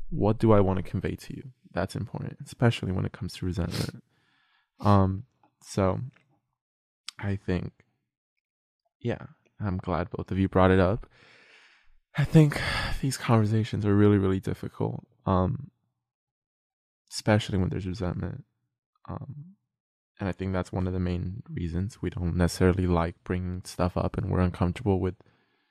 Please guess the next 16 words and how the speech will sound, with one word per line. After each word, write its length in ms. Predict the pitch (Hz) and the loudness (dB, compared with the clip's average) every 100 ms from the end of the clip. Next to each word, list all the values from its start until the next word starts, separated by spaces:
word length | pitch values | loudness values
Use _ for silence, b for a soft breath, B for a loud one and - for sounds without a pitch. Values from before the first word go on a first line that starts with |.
| _ _ _ _ _ - | _ _ _ _ _ -6
confrontation 760 | 107 92 98 92 87 - 107 | -2 0 -2 -2 -4 -2 -6
because 240 | - 92 | -4 -4
we 140 | 92 90 | -2 -2
know 220 | 87 85 | 0 -2
we 140 | 87 | -4
kinda 340 | 87 - 85 87 | -6 -4 -2 -2
lose 200 | 85 87 | -4 -8
control 380 | - 90 - 92 | -10 -12 -4 -4
of 120 | 98 | -2
our 120 | 92 | -2
emotions, 500 | 90 82 87 - 104 | -2 -4 -6 -10 -8
or 120 | 104 | -6
we 100 | 87 | -8
get 220 | - 87 87 | -6 -6 -8
heated 400 | - 95 87 92 | -8 -6 -4 -4
and 300 | 87 95 | -6 -10